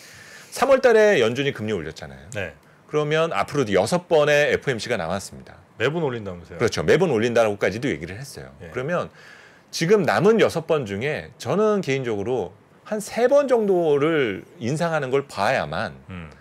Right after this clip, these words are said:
Speaker 1: 사람들이 이제 그때부터는 이제 무덤덤해질 거라는 거죠.
Speaker 2: 아, 금리 인상이 계속?
Speaker 1: 예. 앞으로, 아니, 그러니까 세 번 정도 통과해,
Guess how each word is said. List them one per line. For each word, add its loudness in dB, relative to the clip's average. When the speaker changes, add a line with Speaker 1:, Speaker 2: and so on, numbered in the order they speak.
Speaker 1:
사람들이 2
이제 0
그때부터는 -2
이제 -4
무덤덤해질 0
거라는 -2
거죠. -20
Speaker 2:
아, -14
금리 -8
인상이 -6
계속? -6
Speaker 1:
예. -2
앞으로, 2
아니, 2
그러니까 2
세 2
번 6
정도 4
통과해, 4